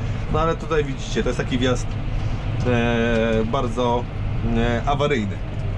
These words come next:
Także wydaje mi się, że to jest, e, ostatnia nasza praca, e, w polu. No, tu możemy zamknąć, bo już wjeżdżamy w klin. To jest nasza ostatnia praca w polu przed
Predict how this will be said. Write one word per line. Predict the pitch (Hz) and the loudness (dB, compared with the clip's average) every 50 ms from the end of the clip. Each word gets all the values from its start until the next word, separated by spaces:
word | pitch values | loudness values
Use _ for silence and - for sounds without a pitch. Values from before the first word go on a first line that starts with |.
| - - - - - - - - - - - - - - - - - - - - - - | -2 0 0 0 0 0 0 0 0 0 0 0 0 0 0 0 0 -2 -2 -2 0 0
Także | - 143 143 151 165 | 2 2 2 2 2
wydaje | 160 160 156 175 196 220 233 220 202 | 2 0 0 0 2 2 2 2 2
mi | 185 170 | 2 0
się, | - - 202 190 | 0 0 0 0
że | 170 165 165 | 0 0 2
to | 185 185 | 2 2
jest, | 180 185 175 - - - - - - - - - - 139 | 2 2 0 0 -2 -4 -4 -4 -4 -4 -4 -2 -2 0
e, | 139 143 147 151 156 151 | 0 2 2 2 0 0
ostatnia | 165 170 - - 196 190 - - 180 160 160 156 | 0 -2 0 0 0 0 0 0 0 0 0 0
nasza | 160 156 - 175 151 | 0 0 0 0 0
praca, | - 170 165 160 151 - 170 151 143 139 | 0 2 0 0 2 2 2 2 2 2
e, | 131 - - - - - - 123 127 127 127 127 127 127 127 117 | 0 -2 -4 -4 -2 -2 -2 0 0 2 2 2 2 2 0 0
w | - - - | -2 -2 0
polu. | - 170 170 160 165 165 165 151 147 - - - - - - - - - - - - - - 101 98 - - | 0 2 2 2 2 2 2 0 0 -2 -2 -2 -2 -2 -2 -2 -2 -2 -2 -2 -2 -2 0 0 0 0 2
No, | 107 104 98 98 | 2 0 0 2
tu | - 131 | 2 2
możemy | - 113 - - 107 110 | 2 4 4 4 2 2
zamknąć, | 110 139 135 131 117 - 120 104 101 | 2 2 2 2 0 0 0 0 2
bo | 107 | 0
już | 110 110 - - - - - - 107 | 0 0 -2 -2 -2 -2 0 0 2
wjeżdżamy | 110 113 - 117 117 110 107 107 | 2 2 2 2 2 2 2 2
w | - - - | 2 0 0
klin. | 156 185 220 226 214 - - - - - - - - - - - - - - - - - - - - - - | 2 2 2 2 2 2 0 0 0 0 0 0 0 0 0 0 0 0 -2 -2 -2 -2 -2 -2 -2 -2 0
To | - | 0
jest | 151 147 160 | 0 2 2
nasza | 165 165 156 180 175 | 0 0 0 0 0
ostatnia | 165 160 - - 185 175 - 180 170 156 | 0 -2 -2 0 -2 -2 0 -2 -2 -2
praca | - 170 170 165 156 - - 160 151 147 139 | -2 0 -2 -2 -2 -2 -2 0 0 0 0
w | - | -2
polu | - - 165 160 160 156 | -2 -2 0 0 0 0
przed | 147 - - 160 147 | -2 -2 -2 -2 -2